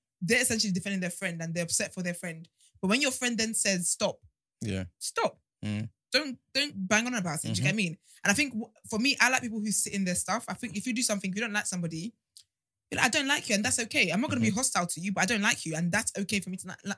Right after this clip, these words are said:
Speaker 1: not to like you. But for me, I think where I think it's a, it's a bit pathetic as well is that they keep, they do stuff. And I'm not saying they shouldn't apologize, but, like, they do stuff and do a whole,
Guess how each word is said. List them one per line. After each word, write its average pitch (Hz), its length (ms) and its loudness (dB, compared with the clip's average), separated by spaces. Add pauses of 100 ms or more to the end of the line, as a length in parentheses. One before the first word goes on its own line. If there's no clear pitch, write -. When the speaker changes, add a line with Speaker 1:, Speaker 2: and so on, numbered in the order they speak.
Speaker 1:
not 196 120 0
to 185 60 -4
like 196 220 -2
you. 151 160 -8 (380)
But 185 80 2
for 214 80 2
me, 254 160 2
I 196 60 6
think 247 260 -2 (320)
where 196 160 4
I 214 80 6
think 214 260 2
it's 196 160 -2
a, 185 140 -6
it's 175 180 -2
a 180 40 -2
bit 196 160 -2
pathetic 190 420 -2
as 170 100 -4
well 170 140 -2
is 165 120 -4
that 156 120 -4
they 165 60 -6
keep, 214 300 -2 (680)
they 196 120 8
do 240 240 6
stuff. 170 240 2
And 175 100 2
I'm 208 40 2
not 277 120 0
saying 240 100 2
they 208 60 2
shouldn't 208 240 0
apologize, 170 640 -2 (600)
but, 180 220 4
like, 185 200 8
they 196 100 8
do 247 200 6
stuff 214 160 2
and 185 180 4
do 208 200 0
a 196 40 2
whole, 202 400 0